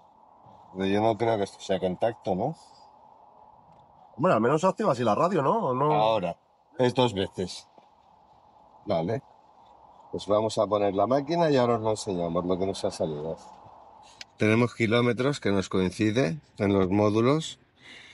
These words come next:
Speaker 1: Tiene ciento treinta y seis mil millas. Es una carrocería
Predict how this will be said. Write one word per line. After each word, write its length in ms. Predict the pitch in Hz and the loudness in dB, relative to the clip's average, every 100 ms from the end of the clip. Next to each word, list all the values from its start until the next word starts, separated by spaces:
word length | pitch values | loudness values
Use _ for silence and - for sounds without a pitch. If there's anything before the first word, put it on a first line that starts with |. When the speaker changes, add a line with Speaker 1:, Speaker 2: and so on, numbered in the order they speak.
| - _ | -20 _
Speaker 1:
Tiene 260 | 127 117 110 | 2 2 2
ciento 460 | - 131 127 117 | 4 4 4 2
treinta 320 | 95 98 92 | 2 2 2
y 40 | 98 | 0
seis 240 | 104 95 | 0 0
mil 200 | 101 110 | 2 2
millas. 640 | 107 113 113 127 156 - - _ _ _ _ _ - - - - | 4 2 4 2 2 -2 -12 _ _ _ _ _ -20 -20 -8 2
Es 300 | 127 120 - | 2 2 0
una 280 | 131 117 117 | 2 4 4
carrocería 800 | 113 110 113 - 107 107 104 | 2 2 0 0 2 4 2